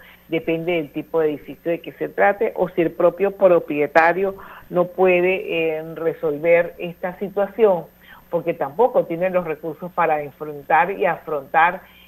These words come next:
eh, toda la, la reparación a la que se debe. Hay que, tendría que tener muchos más datos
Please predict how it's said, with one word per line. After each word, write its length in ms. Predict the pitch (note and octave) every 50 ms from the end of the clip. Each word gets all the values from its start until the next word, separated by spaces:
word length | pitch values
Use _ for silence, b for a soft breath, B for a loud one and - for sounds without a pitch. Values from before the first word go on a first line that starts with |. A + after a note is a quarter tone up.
| B B -
eh, 420 | E3 E3 D#3+ D#3+ D#3+ D#3+ D#3 D#3 D3 C#3+ C#3+ C#3 C#3 C#3+ - _ _ _ _
toda 340 | - F#3 F3 E3+ E3 F#3 F#3
la, 360 | F#3+ F#3+ F3+ F3 E3 D3+ -
la 200 | D3 D3+ D3 D3
reparación 760 | C#3+ D3 C#3+ C#3+ D3 C#3+ C#3+ C3 - - - D3+ C#3+ D3+ E3 - -
a 120 | - E3+
la 120 | E3+ D#3+ D3
que 140 | - C#3 -
se 140 | - D3
debe. 280 | C#3+ C#3 B2+ A#2+ B2 -
Hay 160 | - E3+ F3 E3+
que, 360 | - G#3+ A3 - - F3+ D#3
tendría 320 | - F3 E3+ E3 F3 F3+ F3+
que 100 | A3+ G#3+
tener 320 | G#3+ G#3+ G3+ G3+ G3+ G3
muchos 320 | F#3+ F#3+ F#3 F#3+ G3+ G3
más 200 | G3+ G#3 G3+ G3
datos 440 | G3 G3 F#3 D#3+ - - E3 D#3 D#3